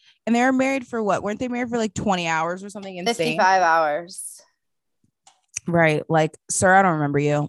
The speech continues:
Speaker 1: That was, like, two decades ago."
Speaker 2: Yeah.
Speaker 1: And not
Speaker 2: It's
Speaker 1: even,
Speaker 2: crazy.
Speaker 1: but you know what I mean. <laughs>
Speaker 2: Yeah.
Speaker 1: Oh my gosh. Um, <sighs> you know what else is crazy?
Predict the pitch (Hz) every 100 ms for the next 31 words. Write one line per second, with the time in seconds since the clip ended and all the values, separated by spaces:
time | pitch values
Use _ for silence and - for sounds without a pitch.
0 | - 190 190 190 180 160 165 _ _ _
1 | - 226 175 175 117 127 139 104 104 131
2 | 143 _ _ - 180 113 71 _ _ _
3 | _ _ - 175 165 147 127 139 156 143
4 | 165 123 - _ - _ 185 151 127 123
5 | 120 139 202 - _ - - - - _
6 | - 508 508 508 494 _ _ _ - 311
7 | 302 285 170 - 165 214 202 196 185 -
8 | 165 151 147 135 147 156 - 208 - -
9 | 196 185 170 160 160 175 175 _ _ _
10 | _ - _ _ _ _ _ _ _ _
11 | _ _ _ _ - - - - 190 196
12 | 208 185 175 - - 147 139 - - 160